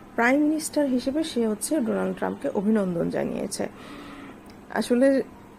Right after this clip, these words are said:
এটা আসলেই অনেক বড় একটা হাস্যকর, এবং এটা নিয়ে কিন্তু ভারতের মিডিয়াতে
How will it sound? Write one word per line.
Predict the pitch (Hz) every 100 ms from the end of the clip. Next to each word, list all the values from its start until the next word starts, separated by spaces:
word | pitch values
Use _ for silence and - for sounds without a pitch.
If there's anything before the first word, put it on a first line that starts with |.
| -
এটা | - 214 220
আসলেই | 208 214 226
অনেক | 226 208 202 196
বড় | 208 196
একটা | 196 208
হাস্যকর, | 202 190 - 208 196 196
এবং | 190 202
এটা | 214 208 208
নিয়ে | 202 208 202
কিন্তু | 196 190
ভারতের | 202 196 202
মিডিয়াতে | 196 196 202 202 196 196